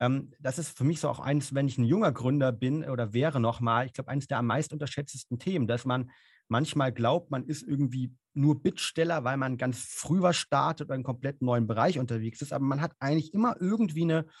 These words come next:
ich nenne es ganz gerne, ja, Inselwissen halt, ja, Insel, vielleicht sogar <laughs> Begabung manchmal, die einem irgendwie hilft und die sicher auch bei anderen Leuten vonnöten ist. Und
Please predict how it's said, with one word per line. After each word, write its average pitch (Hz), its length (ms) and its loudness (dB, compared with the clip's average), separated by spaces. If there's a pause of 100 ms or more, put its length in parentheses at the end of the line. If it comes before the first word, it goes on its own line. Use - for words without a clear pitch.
(360)
ich - 120 -12
nenne 131 280 0
es - 100 -4
ganz 131 220 0
gerne, 131 320 2
ja, 123 200 6 (300)
Inselwissen 202 840 2
halt, 214 220 -2
ja, 147 100 2
Insel, 185 440 0
vielleicht 135 260 -6
sogar 120 200 -2
<laughs> - 20 -6
Begabung 135 500 2
manchmal, 160 480 0 (440)
die 165 180 0
einem 147 280 4
irgendwie 156 420 2
hilft 175 300 4
und 151 80 0
die 139 100 0
sicher 170 300 -4
auch 143 100 2
bei - 100 2
anderen 147 280 0
Leuten 139 220 2
vonnöten 147 460 2
ist. 107 140 -2
Und 117 140 -2